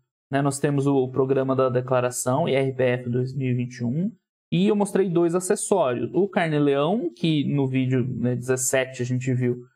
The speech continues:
usa pra dividendos, você pode usar ou não, e o G cap para ganho de capital. Se você tiver ganhos tributáveis, que são acima de trinta e cinco mil reais por mês,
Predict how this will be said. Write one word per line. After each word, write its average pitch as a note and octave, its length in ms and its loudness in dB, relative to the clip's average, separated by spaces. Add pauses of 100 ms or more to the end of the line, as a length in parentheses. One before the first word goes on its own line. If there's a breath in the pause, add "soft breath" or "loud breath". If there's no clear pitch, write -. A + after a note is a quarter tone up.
(240 loud breath)
usa C3 320 2
pra C3 180 0
dividendos, D#3+ 640 0
você - 80 0
pode C#3 340 0
usar B2+ 220 2
ou B2+ 100 -4
não, F#3 280 0 (520)
e C#4 220 0
o A3+ 220 2
G A#3+ 160 0
cap F3+ 440 -2 (160)
para E3+ 460 2 (160)
ganho E3 320 0
de E3 80 -2
capital. - 580 -4 (500)
Se C#4 200 0
você E4+ 360 0
tiver D3 360 0
ganhos D3 380 0
tributáveis, C#3+ 840 0
que - 80 -12
são C#3 200 0
acima F3 440 0
de C#3 120 0
trinta C#3 320 -2
e C3 60 -2
cinco C3 300 -6
mil C3 140 0
reais A#2+ 300 0
por A#2 180 -6
mês, E3 420 -2